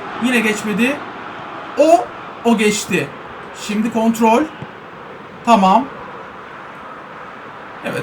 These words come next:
biz kapandık. Ve aldık. Hadi oğlum, hadi. Attık pasımızı. Çok güzel. Ama yani adamları ileri almama rağmen gitmiyor ya. Niye ile-, gitmekten korkuyorsun ki? Neden yani?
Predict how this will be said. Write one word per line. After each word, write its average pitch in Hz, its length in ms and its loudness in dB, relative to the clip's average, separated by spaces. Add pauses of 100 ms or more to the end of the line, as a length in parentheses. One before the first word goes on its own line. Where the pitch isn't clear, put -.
biz - 160 6
kapandık. 254 560 6 (960)
Ve 269 220 8 (1080)
aldık. 247 480 4 (320)
Hadi 247 200 4
oğlum, 185 220 2 (200)
hadi. 240 300 2 (640)
Attık - 360 4
pasımızı. 214 500 4 (200)
Çok 294 260 2
güzel. 277 320 8 (460)
Ama 254 360 8 (120)
yani 214 380 8
adamları 269 520 6
ileri 247 300 6
almama 285 440 8
rağmen 247 340 6
gitmiyor 185 520 2
ya. 143 100 4
Niye 196 280 6
ile-, 254 320 2 (140)
gitmekten 226 520 2
korkuyorsun 220 540 2
ki? - 200 -6 (420)
Neden 185 300 8
yani? 135 340 2